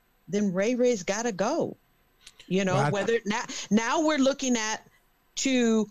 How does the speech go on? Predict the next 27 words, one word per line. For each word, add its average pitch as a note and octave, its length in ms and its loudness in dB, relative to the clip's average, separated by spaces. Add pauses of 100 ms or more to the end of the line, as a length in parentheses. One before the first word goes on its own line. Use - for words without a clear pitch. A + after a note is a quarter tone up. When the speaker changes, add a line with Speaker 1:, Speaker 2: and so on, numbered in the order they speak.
(280)
Speaker 1:
be A#3+ 180 4
locked G3+ 340 0
away F#3 500 2
or E3+ 180 2
if F#3 140 0
he G#3+ 120 0
can, F#3 240 -4
you G3 140 0
know, E3+ 140 2
if E3+ 100 -4
he G3 100 -2
becomes D#3+ 560 -2 (180)
a F3+ 80 -2
danger. G3+ 380 0
But E3 180 0
what G#3+ 180 0
we G3 160 2
have D#4 460 -4
is, D#3+ 500 0 (580)
um, F3+ 540 -2 (220)
communities G3+ 680 0
that F#3 100 0
are F3 180 2
afraid A#3 480 -2
of E3+ 500 -2
the D#3+ 140 -2
police, E3 720 -4